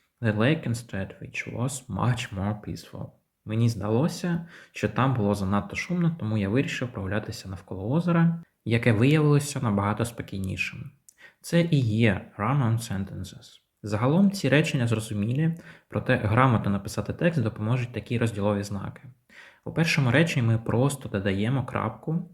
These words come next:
аби розділити текст без зайвих ускладнень. У другому реченні доречно використати кому перед so, який виступає сполучником між двома частинами складнопідрядного речення,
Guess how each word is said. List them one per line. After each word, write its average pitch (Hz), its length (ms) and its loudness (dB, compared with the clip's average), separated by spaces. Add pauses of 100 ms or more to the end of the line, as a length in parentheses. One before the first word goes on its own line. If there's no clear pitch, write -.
(120)
аби 107 240 -2
розділити 117 500 -2
текст 123 340 -4
без 98 140 -4
зайвих 110 420 -2
ускладнень. 104 640 -8 (320)
У - 80 0
другому 160 440 8
реченні 156 480 2 (160)
доречно 117 560 2
використати 110 840 -2
кому 135 400 2
перед 104 400 -6 (140)
so, - 520 -8 (600)
який 156 220 0
виступає 147 480 2
сполучником 143 760 0
між 113 140 0
двома 104 320 2
частинами 147 640 -2
складнопідрядного 107 800 -2
речення, - 440 -8